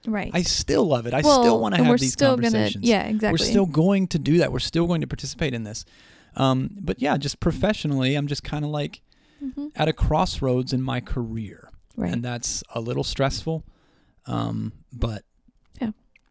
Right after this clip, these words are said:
Speaker 2: but we have a lot to be grateful for there too.
Speaker 1: Right.
Speaker 2: Where it's kinda like, it's not jumping out into nothingness.
Speaker 1: Right.
Speaker 2: Um, we're,
Speaker 1: Right.
Speaker 2: we're just saying, and this has kind of been taking over the bills, uh,
Speaker 1: Yeah.
Speaker 2: anyways.
Speaker 1: Right,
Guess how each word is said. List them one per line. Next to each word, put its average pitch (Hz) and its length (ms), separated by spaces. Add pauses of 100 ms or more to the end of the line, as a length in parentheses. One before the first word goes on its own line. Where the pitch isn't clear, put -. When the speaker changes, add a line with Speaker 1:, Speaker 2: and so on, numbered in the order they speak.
(380)
Speaker 2:
but 131 280
we 139 100
have 127 160
a 123 60
lot 120 220
to 120 60
be 120 60
grateful 113 380
for 104 180
there 92 160
too. - 240
Speaker 1:
Right. 240 260
Speaker 2:
Where 110 120
it's 104 120
kinda 104 240
like, 95 220
it's - 160
not 104 260 (640)
jumping 110 400
out 104 140
into 107 240
nothingness. 101 720
Speaker 1:
Right. 202 280 (140)
Speaker 2:
Um, 98 380 (100)
we're, 113 160
Speaker 1:
Right. 95 200
Speaker 2:
we're 113 80
just 107 240
saying, 104 460 (800)
and 113 100
this 120 160
has 110 120
kind 135 340
of 113 100
been 110 160
taking 113 400
over 110 500 (400)
the 123 140
bills, 113 480 (380)
uh, - 40 (540)
Speaker 1:
Yeah. 311 180
Speaker 2:
anyways. - 640
Speaker 1:
Right, 240 200